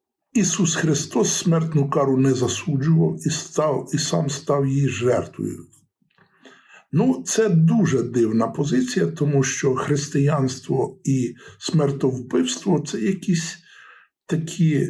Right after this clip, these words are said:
ну, несумісні речі. І от подивіться, це сповзання в бік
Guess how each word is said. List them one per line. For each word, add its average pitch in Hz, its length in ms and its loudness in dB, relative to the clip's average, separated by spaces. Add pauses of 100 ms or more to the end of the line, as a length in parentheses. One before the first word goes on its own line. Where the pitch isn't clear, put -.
(160)
ну, 151 340 -2
несумісні 160 800 2
речі. 196 600 -2 (2750)
І 165 320 2
от 143 180 -2
подивіться, 151 600 0 (1400)
це 190 160 0
сповзання 151 600 0
в 135 60 2
бік 160 380 0